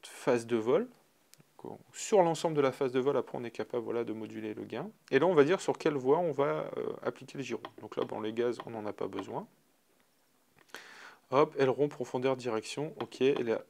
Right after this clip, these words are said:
mode, on n'en a pas besoin également. Parce qu'il n'y a pas de correction à apporter. La correction s'applique uniquement sur les ailerons, profondeur et direction. Voilà, je reviens en arrière.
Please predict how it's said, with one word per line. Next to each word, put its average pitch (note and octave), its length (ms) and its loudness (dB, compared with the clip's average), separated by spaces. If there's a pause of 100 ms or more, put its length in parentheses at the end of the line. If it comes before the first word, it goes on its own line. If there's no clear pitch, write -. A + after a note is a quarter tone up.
mode, A2+ 220 0 (100)
on B2+ 60 -6
n'en A#2+ 160 -6
a A2+ 60 -6
pas G#2+ 140 -4
besoin G#2+ 400 -8
également. A#2+ 560 -6 (1160)
Parce - 140 -18
qu'il - 140 -12
n'y - 60 -10
a - 40 -20
pas D#3 120 4
de C3 140 -2
correction A2 500 -6
à G2+ 40 -4
apporter. - 320 0
La D3 100 4
correction A2+ 420 -8
s'applique - 420 -6
uniquement G#2+ 260 -8
sur A2+ 180 -8
les A2 120 -2
ailerons, G#2 220 -6
profondeur - 500 -10 (320)
et C#3+ 60 -10
direction. B2 340 -8 (2750)
Voilà, A2+ 200 -6
je D#3 120 -6
reviens G#2 280 -8
en G2 100 -12
arrière. G#2+ 340 -6